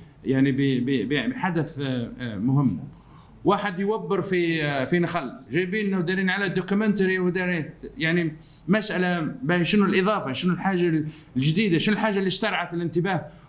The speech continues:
وخبر مهم ولقاء مهم ولا نشاط مهم في نفس الوقت، وجيتوا صورتوه وما بتوش تديره.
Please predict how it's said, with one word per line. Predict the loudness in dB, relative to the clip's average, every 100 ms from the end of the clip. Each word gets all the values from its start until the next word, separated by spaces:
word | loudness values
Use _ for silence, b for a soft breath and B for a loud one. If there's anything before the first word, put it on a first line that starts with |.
| B
وخبر | 2 4 0 2
مهم | 4 6 6 4 4
ولقاء | 4 2 0 0 4
مهم | 4 4 2
ولا | 2 0 0 0
نشاط | 0 2 0 0 -2
مهم | 0 2 2 0 -2 B B B -6 -2
في |
نفس | -2 0
الوقت، | -2 0 2
وجيتوا | 2 2 2
صورتوه | 2 2 2 2 2
وما | 4 2
بتوش | 2 2
تديره. | 0 0 0 2 2 2